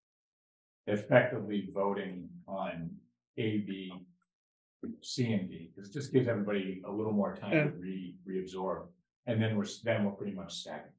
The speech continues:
Speaker 1: We're, s-, we're stacked right in through.
Speaker 2: Yeah.
Speaker 1: And, and that's what I say, that I do start to understand that we have this, we just don't want too much time to pass between
Speaker 2: Right.
Speaker 1: doing this and bringing
Speaker 2: Right.
Speaker 1: it forward.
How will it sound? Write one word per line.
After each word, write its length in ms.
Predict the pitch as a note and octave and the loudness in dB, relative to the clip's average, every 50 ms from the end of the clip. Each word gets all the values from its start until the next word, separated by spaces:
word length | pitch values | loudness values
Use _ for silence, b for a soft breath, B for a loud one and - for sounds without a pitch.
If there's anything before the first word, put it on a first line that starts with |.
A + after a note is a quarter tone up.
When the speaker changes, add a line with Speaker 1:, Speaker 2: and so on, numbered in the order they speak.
| _ _ - | _ _ -8
Speaker 1:
We're, 100 | A2 - | -6 -6
s-, 140 | - - - G2+ | -6 -6 -6 -8
we're 80 | G2+ F#2 | -10 -8
stacked 400 | - - - - - - - - | -8 -8 -4 -4 -4 -4 -4 -10
right 160 | - - - | -14 -14 -14
in 160 | E2 D#2+ E2 | -14 -16 -16
through. 220 | - - - - - | -14 -10 -4 -2 -2
Speaker 2:
Yeah. 100 | C3+ - - - _ _ _ _ _ _ _ - B2+ | -2 -2 -4 -12 _ _ _ _ _ _ _ 2 4
Speaker 1:
And, 180 | B2+ B2 B2+ | 4 6 6
and 100 | C3+ B2+ | 8 8
that's 160 | A#2+ - - | 8 8 8
what 60 | - A#2 | 4 0
I 40 | - | -2
say, 300 | - - G2+ F#2+ F#2 F#2 | -4 -4 -6 -6 -4 -4
that 140 | F#2 F2 - G2+ | -6 -4 -2 -2
I 60 | G2+ | -2
do 180 | G2+ G#2 G#2 G2+ | 0 2 2 2
start 300 | - - G#2 F#2+ - - | 2 2 -2 -2 -2 -4
to 80 | E2+ | -8
understand 400 | E2+ E2+ - - - F#2 F2 E2 | -10 -10 -12 -12 -12 -14 -12 -12
that 120 | E2+ E2+ F#2+ | -12 -8 -6
we 140 | G2 F#2+ | -4 -2
have 240 | G2+ F#2+ F2 F2+ E2+ | 0 0 -2 -2 -4
this, 500 | F#2+ F2+ F2 E2+ - - - - - - _ _ _ _ _ _ _ - | -8 -8 -8 -8 -8 -10 -10 -12 -12 -16 _ _ _ _ _ _ _ 0
we 100 | A#2 A2+ | 4 4
just 220 | A#2+ G#2+ - - | 4 4 4 4
don't 140 | C3 - G2+ | 2 2 4
want 240 | G#2 G2+ - - - - - - _ _ _ _ _ _ _ _ _ _ | 4 2 2 0 -4 -10 -18 -20 _ _ _ _ _ _ _ _ _ _
too 240 | - - - D3 C3 | -12 0 6 8 8
much 600 | B2+ A#2 A2+ G#2+ G2+ G2+ - - - - - _ | 10 10 10 10 10 8 6 -2 -8 -10 -12 _
time 560 | - - G#2+ G#2 G#2+ G#2 G2+ G2 F#2 F#2 F#2 - - - - - | -12 -6 -4 -2 0 2 0 0 0 -2 -8 -10 -14 -18 -20 -12
to 180 | - G#2 G2+ G#2 - - - _ _ | -6 -6 -4 -6 -6 -10 -20 _ _
pass 580 | - B2 B2 - - - - - - - - _ _ _ _ _ _ - _ _ _ _ | -2 0 2 2 0 0 -2 -6 -10 -12 -14 _ _ _ _ _ _ -20 _ _ _ _
between 160 | - G3 E3 C#3+ | 8 10 10 10
Speaker 2:
Right. 180 | C3 B2 G#2 | 10 8 4
Speaker 1:
doing 240 | G2+ G2+ F#2+ F#2+ F#2 | 2 0 -2 -4 -6
this 360 | F#2 F2 E2+ - - - - - | -6 -6 -6 -8 -8 -8 -10 -8
and 120 | G#2 - | -6 -2
bringing 280 | - C#3+ B2+ A#2 A2+ F2+ | 2 4 4 4 2 -2
Speaker 2:
Right. 60 | F#2 F#2 | -6 -12
Speaker 1:
it 60 | - - | -14 -14
forward. 520 | F2+ F2 F2 E2+ E2 E2 E2 E2 E2 - | -8 -6 -6 -4 -4 -6 -8 -10 -12 -16